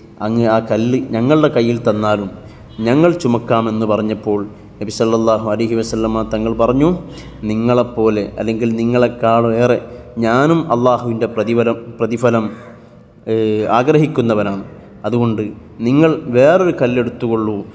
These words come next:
ഞാൻ ഈ കല്ല് കൊണ്ടുപോകാമെന്ന്" പറഞ്ഞ് നബി സല്ലല്ലാഹു അലൈഹി വസല്ലമ തങ്ങൾ അതിൻ്റെ നിർമ്മാണത്തിൽ പങ്കാളിയാകുന്നത് നമുക്ക് മാതൃകാപരമാണ്.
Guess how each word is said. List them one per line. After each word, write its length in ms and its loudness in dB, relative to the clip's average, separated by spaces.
ഞാൻ 300 2
ഈ 120 2
കല്ല് 240 0
കൊണ്ടുപോകാമെന്ന്" 760 -2
പറഞ്ഞ് 320 -2
നബി 100 -8
സല്ലല്ലാഹു 580 -2
അലൈഹി 260 -6
വസല്ലമ 460 -8
തങ്ങൾ 420 -4
അതിൻ്റെ 280 -4
നിർമ്മാണത്തിൽ 720 -2
പങ്കാളിയാകുന്നത് 1080 0
നമുക്ക് 380 -4
മാതൃകാപരമാണ്. 1000 0